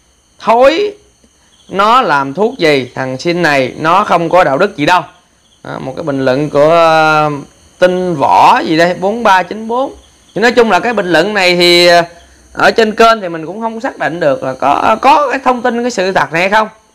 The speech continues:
Thì mình phải liên hệ trực tiếp để gặp cái, cái người này để mà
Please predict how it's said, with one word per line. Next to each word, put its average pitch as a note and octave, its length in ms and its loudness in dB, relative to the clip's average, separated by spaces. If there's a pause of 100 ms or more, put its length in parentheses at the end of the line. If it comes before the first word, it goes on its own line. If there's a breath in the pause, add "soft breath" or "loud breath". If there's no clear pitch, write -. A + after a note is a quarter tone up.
Thì - 60 -14
mình D#3+ 220 -6
phải E3+ 240 0 (300)
liên A3 220 2
hệ D#3+ 160 0
trực D#3 240 -8
tiếp C#4 220 0
để F3+ 180 2
gặp F3 200 -2 (100)
cái, A#3 360 -2
cái - 80 -2
người F3 220 2
này C#3+ 260 0 (440)
để D#3 160 0
mà C3+ 580 0